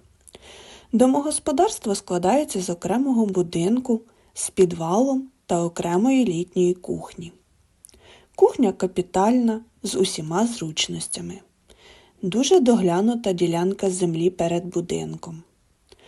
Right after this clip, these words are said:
Є місце для заїзду автомобіля, устелене тротуарною плиткою.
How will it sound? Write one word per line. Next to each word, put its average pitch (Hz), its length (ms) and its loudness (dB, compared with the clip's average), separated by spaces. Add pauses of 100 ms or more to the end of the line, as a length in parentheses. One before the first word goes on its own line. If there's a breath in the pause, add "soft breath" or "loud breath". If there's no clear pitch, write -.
(260 soft breath)
Є 190 200 4
місце 202 480 0
для 180 220 -2
заїзду 202 640 -2
автомобіля, 180 920 -2 (520)
устелене 196 720 2
тротуарною 170 840 -4
плиткою. 156 640 -12